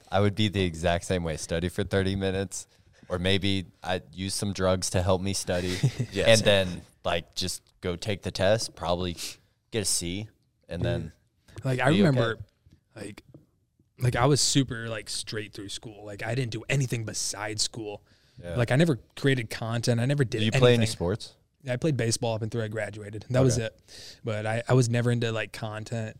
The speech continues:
Speaker 3: anything
Speaker 1: Yeah.
Speaker 3: like that. I always wished that, like, I could do it, but I was like, "Ah, I'm supposed to get, like, this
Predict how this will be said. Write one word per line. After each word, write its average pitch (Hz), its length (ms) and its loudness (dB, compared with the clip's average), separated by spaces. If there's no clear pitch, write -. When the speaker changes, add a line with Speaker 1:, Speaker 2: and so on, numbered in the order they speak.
Speaker 3:
anything 107 240 -2
Speaker 1:
Yeah. - 60 0
Speaker 3:
like 110 160 -4
that. - 100 -4
I 135 40 -4
always 156 220 0
wished 117 360 0
that, 110 120 -6
like, 104 160 -6
I 110 80 -2
could 104 140 -6
do 107 140 -2
it, 104 40 -2
but 104 120 -4
I 107 40 -4
was 107 140 -8
like, 101 140 -8
"Ah, 113 280 -4
I'm 117 100 0
supposed 110 240 -4
to 113 80 -8
get, 98 220 -6
like, 101 160 -4
this - 360 -10